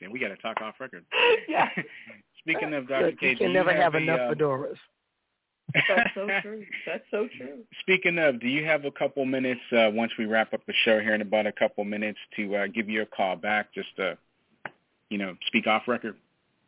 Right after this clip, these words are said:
Speaker 3: Mm-hmm. Yeah, for, for you guys,
Speaker 2: Excellent.
Speaker 3: always. Always. Also, Moving Beyond
Speaker 1: Awesome.
Speaker 3: Betrayal is available on Amazon. It can be purchased on my Doctor K
Speaker 2: Yes.
Speaker 3: website, on the Tilted Fedora
Speaker 2: Yes.
Speaker 3: Trainer
Speaker 2: Yes.
Speaker 3: website,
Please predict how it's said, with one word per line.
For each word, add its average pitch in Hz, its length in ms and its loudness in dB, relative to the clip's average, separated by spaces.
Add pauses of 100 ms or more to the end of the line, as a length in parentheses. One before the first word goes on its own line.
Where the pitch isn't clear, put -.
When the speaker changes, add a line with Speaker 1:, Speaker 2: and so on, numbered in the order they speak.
(760)
Speaker 3:
Mm-hmm. 247 240 -2 (760)
Yeah, 494 100 -2 (120)
for, - 200 -8
for - 100 0
you 208 140 -2
guys, 392 260 4
Speaker 2:
Excellent. 247 120 -2
Speaker 3:
always. 190 360 2 (520)
Always. 170 280 2 (280)
Also, 226 360 4
Moving 226 340 -2
Beyond 208 260 2
Speaker 1:
Awesome. 190 100 0
Speaker 3:
Betrayal 208 380 2
is 175 140 -2
available 180 520 2
on 165 180 0
Amazon. 151 600 -2
It 143 100 -10
can 160 100 -2
be 165 100 -6
purchased 208 440 -2
on 190 120 2
my 175 200 0
Doctor 180 420 0
K 202 160 2
Speaker 2:
Yes. - 20 -
Speaker 3:
website, 156 540 -2 (520)
on 165 160 6
the 160 100 4
Tilted 202 280 2
Fedora 175 220 4 (120)
Speaker 2:
Yes. 123 60 0
Speaker 3:
Trainer 208 260 0
Speaker 2:
Yes. 147 180 2 (100)
Speaker 3:
website, 147 220 0